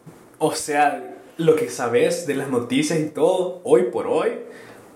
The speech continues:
diciembre seis, es un, creería yo, consecuencia del, del contexto y el desarrollo que, que descuidamos como sociedad, creo yo. Y, y te lo explico,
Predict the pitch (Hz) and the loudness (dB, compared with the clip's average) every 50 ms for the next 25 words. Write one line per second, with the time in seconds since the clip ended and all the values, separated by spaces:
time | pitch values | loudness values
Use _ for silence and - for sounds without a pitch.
0 | - - - 123 117 113 - 131 131 139 143 139 135 135 131 127 120 120 117 110 | -18 -8 -6 -4 -2 -2 -2 0 -2 0 0 0 0 0 0 2 2 2 2 2
1 | 101 90 - - - - - - - - - - - - - - - - 127 151 | 0 -2 -8 -14 -18 -20 -20 -20 -20 -20 -20 -20 -20 -14 -12 -2 2 2 4 4
2 | 156 180 175 - - - - - - - - - - - - - - - - _ | 2 -2 -4 -8 -12 -14 -18 -20 -20 -20 -20 -20 -20 -20 -20 -20 -20 -20 -20 _
3 | _ - - - - - - - - - - - - 120 123 123 127 127 - - | _ -20 -18 -18 -18 -18 -18 -18 -18 -18 -12 -8 -4 0 0 0 0 0 -4 -6
4 | - - 139 143 147 147 143 135 131 120 - - - - 120 120 117 113 113 117 | -8 -6 -2 0 0 0 0 0 -2 -6 -10 -12 -10 -4 0 0 2 2 0 0
5 | 120 117 120 123 123 123 127 127 127 - - - - - 127 123 123 - 117 104 | 0 0 0 0 0 0 0 -2 -4 -6 -12 -14 -6 -2 0 0 0 -2 -4 -4
6 | - 117 117 117 117 - 135 131 131 127 120 110 101 98 - - - - - - | -2 -2 -2 0 -2 -2 0 0 2 2 0 0 -2 -4 -8 -10 -14 -18 -20 -20
7 | - - - - - - - - - - - - - - 123 131 139 135 139 - | -20 -20 -20 -20 -20 -20 -20 -20 -20 -20 -20 -20 -18 -4 0 0 0 0 0 -2
8 | 139 135 123 117 - - 160 - 185 - - 151 143 143 143 131 - 135 123 117 | -4 -2 -2 -4 -2 -2 -2 0 0 0 0 0 0 0 0 -2 -4 -4 -2 0
9 | 120 123 - - - 151 139 - - - - - - - - - - 127 123 127 | 2 2 2 0 -2 -2 -2 -2 -4 -4 -8 -12 -14 -16 -10 -6 -4 -2 0 0
10 | 123 123 - - - 131 120 113 107 - 123 131 131 - 135 135 131 123 127 117 | 0 -2 -2 -4 -4 -2 0 2 0 0 0 -4 -6 -4 -4 -2 -2 -2 -2 -4
11 | - - 101 104 113 120 123 117 - - 107 98 98 107 113 110 110 113 - - | -4 -4 -2 0 0 0 0 -2 -4 -6 -4 -2 0 0 0 0 0 -4 -10 -14
12 | - - - - - - - - - - - - - 120 131 139 135 127 131 123 | -16 -14 -14 -8 -6 -6 -6 -6 -8 -14 -18 -10 -4 -2 0 0 0 0 0 0
13 | - 127 120 117 117 - - - 131 143 143 147 - 117 107 - 110 | 0 2 2 2 0 -2 -6 -4 -2 -2 -2 2 2 2 2 2 -2